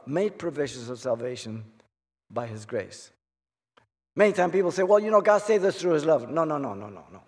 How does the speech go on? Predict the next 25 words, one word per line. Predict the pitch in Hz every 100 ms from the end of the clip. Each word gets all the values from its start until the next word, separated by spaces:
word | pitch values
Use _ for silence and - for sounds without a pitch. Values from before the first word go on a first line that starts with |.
| 107
no. | 113 - _ _ _ _ _ -
God | 147 147
couldn't | 196 170
save | - 165 143
us | 123
through | - 120
his | 113
love. | 123 - - _ _ _ _ _ _ _ _ _ _ -
It's | 131
the | -
motivation | 131 139 127 147 220 160 143
by | 120
which, | 123 123 120 -
but | 123
he | 123
saved | - 160 127
us | 123
by | 113
killing | 123 135 135 123
his | 117 110
own | 113
son | 107 170 117 - _ _ _ _ _ _ _
in | 127
my | 123 110
place. | 143 120 92 -